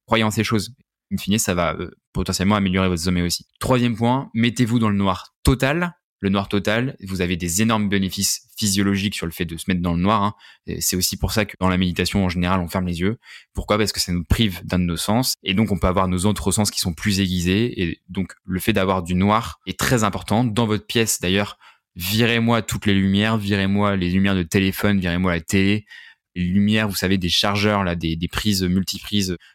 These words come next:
qui sont bouton rouge, là, vous me les virez. Et si jamais vous ne pouvez pas les virer, vous mettez un masque.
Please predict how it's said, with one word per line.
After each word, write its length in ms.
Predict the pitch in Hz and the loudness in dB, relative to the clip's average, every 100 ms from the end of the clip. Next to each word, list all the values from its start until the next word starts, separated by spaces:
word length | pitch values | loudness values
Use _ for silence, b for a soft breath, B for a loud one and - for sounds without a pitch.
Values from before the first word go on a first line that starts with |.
| _ - | _ -14
qui 80 | 85 | -12
sont 220 | - - 87 | -8 -4 -2
bouton 480 | 87 85 95 104 | -2 -4 -4 -2
rouge, 280 | 92 101 98 | 0 0 0
là, 200 | 87 76 _ - | -2 -4 _ -4
vous 160 | 92 | 0
me 60 | 92 | 2
les 100 | 95 | 2
virez. 380 | 90 90 123 b b b b 92 | 2 0 0 b b b b -6
Et 60 | |
si 200 | - 120 | -2 0
jamais 340 | 120 120 123 110 | 2 2 2 0
vous 160 | 87 | -4
ne 40 | 85 | -6
pouvez 160 | 87 | -6
pas 140 | - 113 | 0 0
les 100 | 101 | 2
virer, 300 | 92 101 117 | 2 2 0
vous 140 | 95 | 0
mettez 240 | 90 - | -2 0
un 60 | 87 | 0
masque. 360 | 92 120 - | 2 0 -4